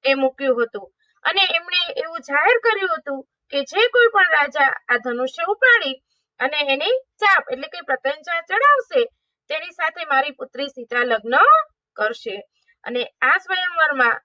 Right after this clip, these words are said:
લંકાનો રાજા રાવણ, રાવણ વિશે તો આપણને બધાને ખ્યાલ છે, તો રાવણ પણ આ સીતાના સ્વયંવરમાં હાજર થયો હતો અને તેને પોતાના બળનું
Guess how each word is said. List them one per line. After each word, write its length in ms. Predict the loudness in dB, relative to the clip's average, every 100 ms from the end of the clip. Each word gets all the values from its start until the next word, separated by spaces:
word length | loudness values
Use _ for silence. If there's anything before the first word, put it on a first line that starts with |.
| _
લંકાનો 640 | -2 -2 0 0 2 0 0
રાજા 560 | 0 0 2 2 0 -6 _
રાવણ, 520 | 0 2 2 0 -4 -4
રાવણ 280 | -2 -2
વિશે 280 | -6 -12 -12
તો 80 | -2
આપણને 340 | -2 -2 -4 -4 -6 _ _ _ -6
બધાને 440 | 0 2 2 0
ખ્યાલ 280 | -4 -2 -2
છે, 220 | -2 -10 -10 _ _ _
તો 80 | 0 2
રાવણ 400 | 2 2 2 0
પણ 140 | 0 2
આ 160 | 2
સીતાના 480 | -2 -8 -4 -2 -2
સ્વયંવરમાં 840 | -4 -6 -4 0 0 0 -2 0
હાજર 280 | -4 -2 -2
થયો 280 | 0 0 2
હતો 440 | 2 2 2 0 -2 _ _ -6
અને 280 | -2 -2 -4
તેને 380 | -2 -2 0
પોતાના 520 | -2 -6 0 0 2 2
બળનું 640 | 4 4 2 2 0 0